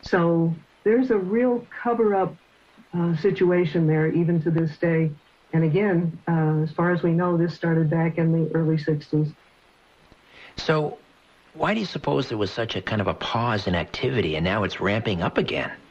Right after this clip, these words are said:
Speaker 1: Well, that to me indicates they're expanding.
Speaker 2: Right.
Speaker 1: Or, or if they're not expanding, they're creating a tunnel, um, to another underground facility.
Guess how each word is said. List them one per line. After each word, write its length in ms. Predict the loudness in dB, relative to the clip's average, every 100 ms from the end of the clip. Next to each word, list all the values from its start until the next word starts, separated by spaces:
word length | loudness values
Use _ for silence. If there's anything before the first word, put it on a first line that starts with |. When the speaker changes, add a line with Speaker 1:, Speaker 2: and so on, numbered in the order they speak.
| _ _ _ 0
Speaker 1:
Well, 160 | 2
that 280 | 4 2 0
to 60 | 0
me 220 | 2 2
indicates 480 | 2 2 0 -2 0
they're 160 | 0 0
expanding. 640 | 0 0 2 0 -2 -6 _ _ _ _ _ _ _ _ _ _ _ _ _ -20 _ -20 -20 -20 -20 -20 -6
Speaker 2:
Right. 320 | -2 0 0
Speaker 1:
Or, 420 | 2 2 2 0 -2
or 360 | 2 2 2 0
if 160 | -2
they're 140 | 0 2
not 200 | 2 0
expanding, 720 | -2 0 2 4 2 0 -4 -8 -2
they're 120 | 0
creating 580 | 2 2 4 4 2 2
a 80 | 0
tunnel, 480 | 0 0 2 0 -6 _ _ _ 0
um, 540 | 2 2 2 2 0 0
to 300 | 2 2 2
another 680 | 2 2 2 2 0 0 -2
underground 500 | 0 2 2 0 0
facility. 600 | 0 0 0 0 0 -2